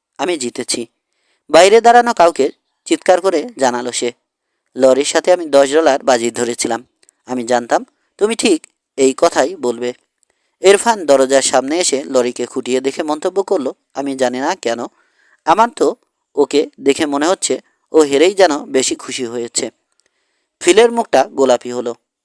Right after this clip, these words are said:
"কিছু কিছু সময় আছে যখন আমার তোমাকে মোটেও ভালো লাগে না।" মুখে ও কথা বললেও ওর চেহারা কিন্তু অন্য কথা বলছে। "অথচ দেখো, আমি তোমাকে বাজিটা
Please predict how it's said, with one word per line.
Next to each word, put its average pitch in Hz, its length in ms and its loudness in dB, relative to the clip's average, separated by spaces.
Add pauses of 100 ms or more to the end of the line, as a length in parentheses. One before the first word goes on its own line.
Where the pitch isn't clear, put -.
(500)
"কিছু 208 220 0
কিছু 269 240 -2
সময় 131 380 -2
আছে - 280 -4 (500)
যখন 175 400 2 (560)
আমার 131 300 0
তোমাকে 135 400 -4
মোটেও 123 340 -4
ভালো 117 280 -4
লাগে 117 220 -6
না।" 117 180 -10 (680)
মুখে 196 280 2
ও 135 140 -2
কথা 131 280 -2
বললেও 139 400 -2 (200)
ওর 135 120 -2
চেহারা 156 380 -2
কিন্তু 185 460 -8
অন্য 127 280 -6
কথা 127 260 -4
বলছে। 120 340 -6 (720)
"অথচ 214 320 0
দেখো, 190 380 0 (160)
আমি 143 320 0
তোমাকে 127 360 -6
বাজিটা 127 460 0